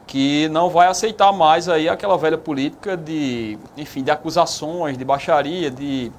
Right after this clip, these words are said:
quanto pior, melhor. Então, a, eu, inclusive, a gente conversou pela manhã, a gente tem que realmente uma, uma grande responsabilidade de representar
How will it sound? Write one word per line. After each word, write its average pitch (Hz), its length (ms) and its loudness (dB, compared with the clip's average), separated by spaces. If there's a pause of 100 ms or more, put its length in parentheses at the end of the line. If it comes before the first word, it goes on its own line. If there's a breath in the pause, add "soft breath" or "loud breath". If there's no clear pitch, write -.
(100)
quanto 165 200 -2
pior, 156 220 -2
melhor. 151 500 2 (580 loud breath)
Então, 165 640 -2
a, 120 480 2
eu, 123 120 -8 (180)
inclusive, 139 280 -6
a 156 40 0
gente 165 80 -10
conversou 175 320 -2
pela 185 180 2
manhã, 214 260 -2
a 131 60 -2
gente 135 140 -12
tem 160 120 -12
que 165 80 -16
realmente 165 300 -2
uma, 165 120 -4
uma 151 220 -4
grande 165 220 -4
responsabilidade 165 720 -2
de 151 60 -6
representar 180 760 2